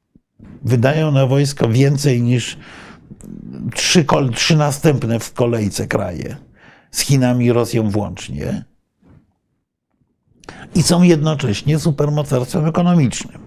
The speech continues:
Wobec tego dla Amerykanów każde z tych rozwiązań jest dobre, ale woj-, ale to wojskowe jest trochę lepsze, bo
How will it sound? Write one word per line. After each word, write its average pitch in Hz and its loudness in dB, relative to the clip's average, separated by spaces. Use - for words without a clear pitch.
Wobec 131 0
tego 143 0
dla 139 2
Amerykanów 147 0
każde 156 4
z 143 -6
tych 135 0
rozwiązań 135 0
jest 117 -4
dobre, 127 0
ale 135 0
woj-, 135 0
ale 147 2
to 156 0
wojskowe 156 2
jest 180 0
trochę 170 2
lepsze, 143 0
bo 151 0